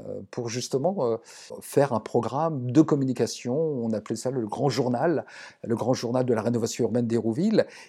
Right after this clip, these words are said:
Et, et, et tous les six mois, ou tous les trois mois, ou de temps en temps tous les six mois, on diffusait, on donnait, on expliquait. On a créé, euh, la maison des projets, maison de la rénovation urbaine,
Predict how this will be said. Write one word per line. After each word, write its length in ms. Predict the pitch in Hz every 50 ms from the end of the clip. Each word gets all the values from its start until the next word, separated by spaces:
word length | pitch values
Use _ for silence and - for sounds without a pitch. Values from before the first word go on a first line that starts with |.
| _ -
Et, 120 | - 120
et, 420 | 117 117 - - 120 120 117 117 113
et 80 | 117
tous 220 | 117 - - 123 123
les 80 | 127
six 320 | 120 - - - - 147 147
mois, 280 | 143 139 151 175 196
ou 140 | 190 156 127
tous 180 | 123 - - 135
les 80 | 135
trois 260 | 127 - - 131 120 117
mois, 120 | 127 139
ou 40 | 151
de 40 | 143
temps 140 | - 120
en 80 | 113 113
temps 100 | - 127
tous 140 | 113 - 120
les 80 | 117
six 200 | 110 - - -
mois, 140 | 120 131 143 147
on 60 | 139
diffusait, 380 | 113 120 113 - 147 143 185
on 80 | 170 147
donnait, 360 | 139 131 151 180 170 196 220
on 80 | 180 147
expliquait. 500 | 147 143 - - 165 151 - 247 247 - _ - - - - -
On 120 | 147 127
a 80 | 120 120
créé, 420 | - - 110 - 120 151 175 180
euh, 240 | 160 123 110 113 117
la 120 | 113 120
maison 260 | 120 123 113 135 165 156
des 80 | 147
projets, 360 | 147 - 131 123 113 151 170
maison 520 | 117 120 135 143 147 143 127 120 151 156 156
de 120 | 131 127
la 200 | - - 113 110
rénovation 600 | - 123 123 120 117 117 113 110 - - - 110
urbaine, 480 | 107 104 104 101 104 110 127 156 170